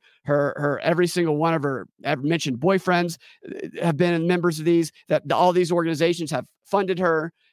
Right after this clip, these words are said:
ha-, have called her Citizen of the Year, have rallied for her her entire life, i-, is evidence that she is a member, uh, of this sorority. And the sorority she's believed to be a member of is the same one Stacey Abrams is a member of, and that Kamala Harris is a member of.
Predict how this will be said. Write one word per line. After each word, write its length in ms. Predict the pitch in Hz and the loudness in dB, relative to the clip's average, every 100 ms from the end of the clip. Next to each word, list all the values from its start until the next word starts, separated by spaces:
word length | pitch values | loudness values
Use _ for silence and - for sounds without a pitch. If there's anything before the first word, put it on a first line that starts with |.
| - | -6
ha-, 120 | 143 | -2
have 360 | 165 156 147 123 _ _ | 0 0 -2 -8 _ _
called 180 | 170 165 | 0 0
her 60 | |
Citizen 400 | 147 202 180 190 | 0 -2 -2 -2
of 80 | 175 | -4
the 80 | 143 | -2
Year, 400 | 170 175 170 160 _ - | 0 2 2 0 _ -8
have 160 | 143 | -6
rallied 400 | 135 180 190 180 | 0 2 2 0
for 100 | 156 | -2
her 300 | 156 156 151 - _ _ - | -2 0 -2 -8 _ _ -2
her 140 | 196 | 0
entire 420 | 180 156 196 185 165 | 2 2 2 2 2
life, 360 | 185 185 170 - _ _ | 0 0 -4 -10 _ _
i-, 100 | 190 | -6
is 200 | 190 226 | -2 0
evidence 380 | 214 202 185 180 | 2 0 0 -2
that 140 | 175 143 | -2 -4
she 200 | 180 175 | -4 0
is 260 | 208 185 | 0 0
a 80 | 170 | -2
member, 480 | 170 170 151 147 147 _ _ - | -2 0 -2 -4 -4 _ _ -4
uh, 220 | 214 220 | 0 0
of 320 | - 170 147 139 | 0 0 0 -2
this 160 | 175 | -4
sorority. 680 | - 190 196 247 180 160 - | -2 0 2 2 2 0 0
And 240 | 175 160 | -2 -2
the 120 | 156 | -2
sorority 360 | 147 185 185 208 | -4 -2 0 0
she's 220 | 190 190 | -2 -6
believed 320 | 139 175 196 | -2 0 0
to 60 | 175 | -2
be 120 | 185 | -2
a 60 | 180 | 0
member 260 | 175 165 | 0 0
of 140 | 151 147 | -2 -2
is 100 | 135 | -4
the 60 | |
same 300 | 131 175 175 | -4 -2 -2
one 320 | 151 147 143 - | 0 0 0 -2
Stacey 400 | - 151 139 151 | -2 -2 2 2
Abrams 320 | 170 190 180 | 2 0 -2
is 100 | 180 | -2
a 60 | |
member 280 | 196 196 196 | 0 0 2
of, 220 | 202 208 - _ - | 2 2 -4 _ -4
and 200 | 180 170 | 0 2
that 200 | 165 - | 2 0
Kamala 400 | 151 156 165 160 | 0 2 2 2
Harris 340 | 170 165 135 | 2 2 0
is 120 | 139 | -4
a 40 | 135 | -2
member 300 | 135 131 123 | 0 -2 -4
of. 200 | 113 | -8